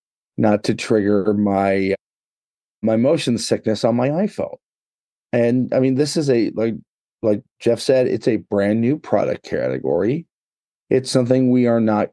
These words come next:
used to, and it is as close to a public beta as Apple will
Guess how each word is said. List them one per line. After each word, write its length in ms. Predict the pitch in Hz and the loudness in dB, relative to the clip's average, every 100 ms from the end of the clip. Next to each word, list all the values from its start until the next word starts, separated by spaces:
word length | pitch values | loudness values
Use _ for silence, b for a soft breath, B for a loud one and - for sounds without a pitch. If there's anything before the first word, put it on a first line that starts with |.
| - | -4
used 420 | 143 170 - - | -4 -2 -4 -2
to, 460 | 107 110 113 127 _ _ _ _ - | 2 2 2 -2 _ _ _ _ -4
and 220 | 123 120 | 0 2
it 200 | 123 120 | 2 0
is 380 | - 131 120 92 - _ _ _ _ _ _ _ _ | -2 -2 -2 -4 -10 _ _ _ _ _ _ _ _
as 240 | - 127 - | 0 0 0
close 460 | - 160 156 - | 0 2 2 -2
to 380 | - - 139 131 | -8 -2 0 2
a 100 | 113 | 2
public 440 | 113 110 110 113 107 - | 0 -2 0 -2 -2 -2
beta 260 | 101 98 | 0 2
as 400 | 98 98 95 90 | 0 0 -2 -2
Apple 400 | 92 92 - 87 | -2 -2 0 0
will 140 | 87 | 0